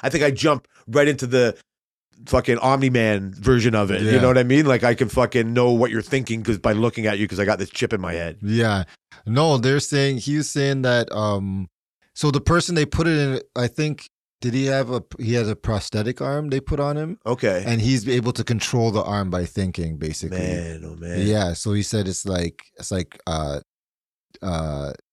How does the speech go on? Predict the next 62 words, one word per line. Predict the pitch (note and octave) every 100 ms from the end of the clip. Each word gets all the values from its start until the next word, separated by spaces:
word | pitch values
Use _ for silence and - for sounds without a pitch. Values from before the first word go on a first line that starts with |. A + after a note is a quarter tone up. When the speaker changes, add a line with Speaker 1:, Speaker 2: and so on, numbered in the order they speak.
| -
Speaker 2:
telepathy, | A#2+ G#2+ A2 - - E2 D2+
he | D2 F#2
said. | E2 - D2 C2+ G#2+
The, | G#2+
that | G2+ C3+
was | C#3
a | B2
quote | - C#3 B2
from | - A2
the | G2
guy. | F#2 F#2
We | A#2+
don't | B2+
know | B2+
if | A2+
it's | A2
actually | G2+ G#2 A#2+
from | G#2+ G#2+ G2+
the | G#2
guy, | F#2 G#2 A2+
but | A2 F2+ E2
he | E2 G#2
said | G#2+ F#2
that's | F#2+ -
what | F2
the | E2+
guy | F2 E2+
said. | - F#2 G2+
Speaker 1:
Oh, | F#2+
I | F#2+
see. | F#2+
He's | F#2
quoting | - G#2 G2+
the | F#2+
guy. | F#2+ G2 G2+
Speaker 2:
S-, | -
so | C3
I | B2
remember | B2+ C#3+ D3+
when | D3 C#3
they |
were | C3+ B2
putting | - C3+ C3
it | A#2+
in, | A#2+ A#2
um, | G#2+ G#2+ G2 F#2+ F#2 F2 E2+ - _ _ _ _ -
pigs. | - B2 D#3+ -
Was | A2+ A2+
it | A#2
pigs | B2 A#2+
they | C3
did | B2+
it | C3 B2
first? | C3+ D3 - - _ _ _ _
They | A#2
were | A#2+
putting | - C3+
it | B2+ A#2
in | A2
pigs. | - D3+ B2+ G2+
They | A2+
were, | A2 G#2+